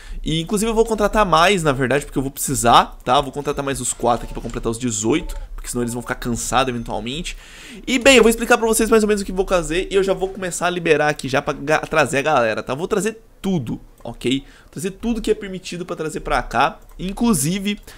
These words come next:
aqui, né, obviamente eu ainda não coloquei, eu vou colocar como segurança máxima. Pra realmente aí agora ficar como segurança máxima essa região aqui. Inclusive essa regiãozinha aqui só vai andar segurança máxima, tá?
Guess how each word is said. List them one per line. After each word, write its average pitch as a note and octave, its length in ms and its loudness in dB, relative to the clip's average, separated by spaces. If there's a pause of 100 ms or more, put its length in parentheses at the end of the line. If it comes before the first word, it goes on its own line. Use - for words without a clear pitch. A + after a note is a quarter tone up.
(200)
aqui, D3 440 -2
né, C3 160 0
obviamente B2 560 -2
eu A#2+ 40 -4
ainda A#2 140 -2
não A#2+ 120 -6
coloquei, C#3 500 -2
eu C#3+ 60 -4
vou C3 120 -6
colocar C3+ 280 -4
como C#3 280 -8 (160)
segurança C3+ 540 -2
máxima. A2+ 460 -4 (280)
Pra A2+ 200 0
realmente A#2 500 -4
aí A2 160 -2
agora A2 420 -2 (280)
ficar D3 320 0
como B2+ 180 -6
segurança B2+ 480 -4
máxima A2 360 -6
essa A2+ 120 -8
região A2+ 240 -4
aqui. A2+ 140 -10
Inclusive C3 360 -4
essa D#3+ 180 -2
regiãozinha C3+ 540 -6
aqui E3 360 -10 (380)
só F#3+ 220 4
vai F#3 100 2
andar E3+ 180 2
segurança D#3 420 -4
máxima, G#2+ 440 -4
tá? G#2 300 -4